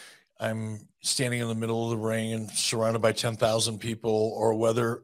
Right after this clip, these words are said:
at, I'm at an event like this where it's a more intimate setting, but you're engaging and you're answering questions and you're interacting, and the audience becomes just as important a part of the show as anything that you or I will have to say. So that's what I look forward to.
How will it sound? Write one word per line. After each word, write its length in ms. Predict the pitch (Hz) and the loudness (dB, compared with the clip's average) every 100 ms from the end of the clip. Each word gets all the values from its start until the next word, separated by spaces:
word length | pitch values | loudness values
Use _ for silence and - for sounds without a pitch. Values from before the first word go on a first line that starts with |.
| - | 0
at, 220 | 117 117 - | 0 0 0
I'm 260 | 120 117 113 | -2 -2 0
at 140 | 120 | 0
an 100 | 123 | 2
event 280 | 117 127 131 | 6 6 6
like 220 | 127 127 | 0 4
this 400 | 160 147 - - - | 6 8 6 2 -4
where 360 | 107 107 107 107 | -4 0 0 -2
it's 240 | 107 - | -2 -2
a 40 | |
more 220 | 113 113 113 | -2 -2 -2
intimate 320 | 123 123 113 | -2 0 2
setting, 400 | - 120 127 120 | 4 4 2 0
but 160 | 120 | 0
you're 100 | 202 | 4
engaging 640 | 185 170 190 214 156 127 104 | 4 6 6 6 4 0 0
and 100 | 110 | -2
you're 140 | 117 | 0
answering 320 | 151 - 151 | 2 2 -2
questions 560 | - 147 139 135 104 104 | 4 4 4 0 -4 -4
and 100 | 117 | -2
you're 160 | 123 | -4
interacting, 760 | 127 135 131 123 120 - 104 98 | 0 2 4 6 4 0 -8 -8
and 180 | 98 98 _ _ - - - | -8 -10 _ _ -18 -18 0
the 140 | 127 | 6
audience 500 | 117 131 131 123 - | 12 12 10 4 2
becomes 500 | - - 123 120 113 | -2 -4 -2 0 0
just 300 | - 127 - | 0 2 2
as 220 | 120 113 | 0 -2
important 520 | 113 107 - 151 151 139 | -4 -4 6 6 6 -2
a 60 | |
part 220 | - 139 | 4 4
of 80 | 123 | 4
the 60 | 117 | 0
show 420 | - 120 120 113 | 2 4 4 6
as 260 | 110 107 - | 4 2 -4
anything 340 | 113 110 117 110 | -6 -8 -6 -6
that 120 | 104 | -6
you 180 | 101 107 | -4 0
or 100 | 104 | 2
I 200 | 104 104 | 2 2
will 80 | 95 | 2
have 180 | 107 101 | 0 0
to 80 | |
say. 300 | 101 117 98 | 0 0 0
So 180 | 98 - | 0 0
that's 240 | 117 156 - | 2 2 4
what 120 | 127 | 4
I 80 | 107 | 4
look 180 | 101 | -4
forward 220 | - - _ | -10 -20 _
to. 100 | - | -20